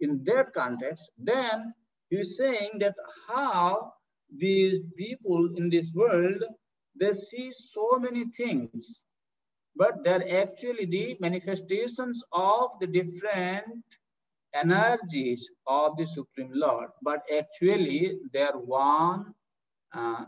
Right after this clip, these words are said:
without the second. Means everything is in one sense is Lord,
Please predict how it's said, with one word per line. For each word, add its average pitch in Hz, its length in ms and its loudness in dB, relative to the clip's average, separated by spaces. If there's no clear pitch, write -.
without 135 560 0
the 123 100 -4
second. 131 460 -8
Means 196 260 -2
everything 226 760 -4
is 165 180 -8
in 160 240 -4
one 143 380 2
sense 139 340 -6
is 120 160 -10
Lord, 160 320 -2